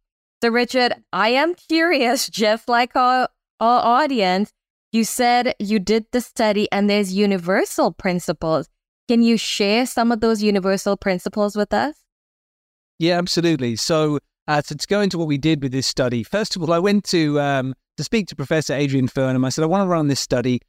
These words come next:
Speaker 2: And I talked about the scope of what I was aiming to achieve. And he said, "This is never going to work. And, uh, you need to get it really pinned down. So you've got specific things that you're looking for." And so we designed this. It, it was an eighteen-month worth of, uh, collaboration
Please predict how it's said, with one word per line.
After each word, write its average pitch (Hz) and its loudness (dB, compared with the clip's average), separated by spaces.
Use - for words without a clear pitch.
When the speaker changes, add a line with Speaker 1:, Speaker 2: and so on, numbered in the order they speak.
Speaker 2:
And 143 -2
I 156 2
talked 208 -2
about 170 2
the 143 -4
scope 175 0
of 151 -4
what 147 2
I 143 2
was 135 0
aiming 139 2
to 143 -6
achieve. 131 0
And 131 0
he 139 0
said, 143 -2
"This 160 -2
is 151 -4
never 151 0
going 127 0
to 120 -4
work. 107 -4
And, 135 0
uh, 147 2
you 139 2
need 170 2
to 156 -4
get 135 0
it 131 -4
really 185 0
pinned 160 -2
down. 123 0
So 147 -4
you've 139 0
got 156 -4
specific - -2
things 156 2
that 147 -2
you're 131 0
looking 131 0
for." 113 -4
And 151 -2
so - -4
we 170 2
designed 170 2
this. 180 0
It, 127 -4
it 143 -6
was 147 -2
an 139 -2
eighteen-month 170 0
worth 147 2
of, 135 -2
uh, 123 2
collaboration 147 0